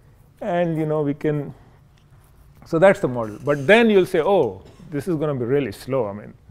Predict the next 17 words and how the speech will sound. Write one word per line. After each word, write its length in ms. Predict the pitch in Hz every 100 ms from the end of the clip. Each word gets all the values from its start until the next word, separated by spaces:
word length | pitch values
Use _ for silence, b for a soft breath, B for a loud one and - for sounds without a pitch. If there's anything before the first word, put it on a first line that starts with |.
| -
people 240 | 123 117 127
are 60 |
not 120 | 120
gonna 200 | 123 113
like 220 | 113 131 101
it." 140 | 101 - b b b
And 80 | 135
in 100 | 147
fact, 280 | 156 202 175
I 80 | 156
gave 280 | 131 165 156
this 160 | 160
talk 220 | - 147
at 100 | 127
Simon's 480 | 117 143 170 185 151
last 320 | 135 120 -
year, 240 | 117 107